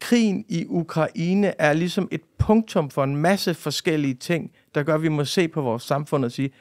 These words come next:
det her skal faktisk ændres. Vores økonomi skal ændres, vores energiforbrug, øh, hvad vi gør med vores energi, vores infrastruktur. Så på den måde,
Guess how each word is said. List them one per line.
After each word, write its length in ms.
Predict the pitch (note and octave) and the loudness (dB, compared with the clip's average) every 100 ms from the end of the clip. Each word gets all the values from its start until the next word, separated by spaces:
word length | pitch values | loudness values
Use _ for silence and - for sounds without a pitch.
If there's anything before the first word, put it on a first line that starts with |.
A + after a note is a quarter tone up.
| _ _ _ _ _ _ _ _ _ _ _ _ _ F#3+ | _ _ _ _ _ _ _ _ _ _ _ _ _ 4
det 100 | F3 | 6
her 240 | D#3+ D3 | 6 2
skal 480 | - - - F3 - - | 0 -2 0 0 -2 -12
faktisk 540 | - C3+ B2 C3+ C3 | -6 -4 -4 -6 -4
ændres. 300 | B2 A#2+ B2 | -4 -4 -6
Vores 260 | C3+ B2+ - | -4 -4 -8
økonomi 540 | D3 C#3 C#3+ C#3 D#3 - | -10 -8 -6 -4 -6 -8
skal 200 | - F2+ | -8 -8
ændres, 340 | G#2+ B2 A#2+ | -6 -8 -10
vores 260 | A2 B2+ - _ _ - _ _ - | -12 -12 -18 _ _ -20 _ _ -8
energiforbrug, 840 | C3 B2+ D#3+ - C#3+ - A2+ - - - | -6 -4 -6 -4 -8 -6 -10 -10 -12 -6
øh, 120 | A#2+ | -2
hvad 100 | B2+ | -2
vi 100 | C#3 | -4
gør 260 | C3+ C#3 C#3+ | -2 -2 2
med 120 | E3 | 2
vores 300 | C3 G#2 - | 0 -4 -4
energi, 500 | A2+ A#2 - C3 - | -6 -6 -6 -8 -8
vores 280 | A#2 A#2 B2+ - | -8 -8 -10 -8
infrastruktur. 800 | D3+ D3+ D3 - A#2 - C3 A2+ | -6 -6 -8 -8 -12 -8 -6 -6
Så 120 | - | -8
på 140 | - | -6
den 260 | D#3 G#3 F#3 | 2 2 4
måde, 180 | F3 | 4